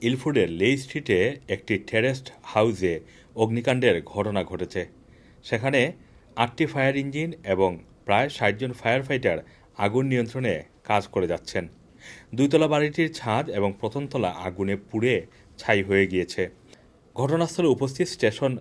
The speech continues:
কমান্ডার ড্যারেন ম্যাকটার্নান বলেন, ফায়ার ফাইটাররা আগুন নিয়ন্ত্রণে আনার জন্য কঠোর পরিশ্রম করছে।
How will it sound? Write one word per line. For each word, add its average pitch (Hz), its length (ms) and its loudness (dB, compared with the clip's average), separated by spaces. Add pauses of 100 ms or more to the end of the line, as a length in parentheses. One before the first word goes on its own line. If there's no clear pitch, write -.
কমান্ডার 90 500 0 (440)
ড্যারেন 113 340 4 (180)
ম্যাকটার্নান 123 640 2
বলেন, 90 260 2 (580)
ফায়ার 147 200 4
ফাইটাররা 151 440 2 (140)
আগুন 117 220 2
নিয়ন্ত্রণে 95 480 0 (120)
আনার 110 200 0
জন্য 123 220 -2 (420)
কঠোর 110 300 -2 (100)
পরিশ্রম 98 400 0
করছে। - 340 -4